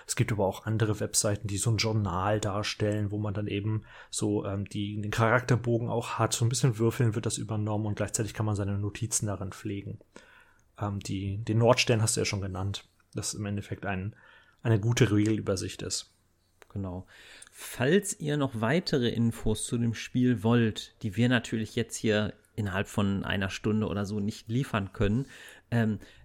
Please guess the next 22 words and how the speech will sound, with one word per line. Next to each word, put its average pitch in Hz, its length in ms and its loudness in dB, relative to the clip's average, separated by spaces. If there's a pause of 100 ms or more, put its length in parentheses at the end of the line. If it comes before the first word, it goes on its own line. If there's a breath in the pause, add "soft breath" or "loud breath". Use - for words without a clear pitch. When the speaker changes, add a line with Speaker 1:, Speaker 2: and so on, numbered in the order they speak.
Speaker 2:
da 113 120 4
gibt's 117 260 -4
natürlich - 460 -2
online 101 480 2
zahlreiche 104 960 0
Möglichkeiten, 110 920 0
sich 95 180 -10
weitere 98 400 0
Infos 98 500 -4
zu 98 200 -6
holen. 95 320 -2 (500 loud breath)
Ähm, 101 340 -2
zum - 160 -2
Beispiel 107 180 -4
der 104 180 2
René 104 480 2
selbst 127 500 2
hat 117 140 -6
zusammen 110 420 0
mit 104 160 -4
dem 107 140 -4
Flo 135 480 2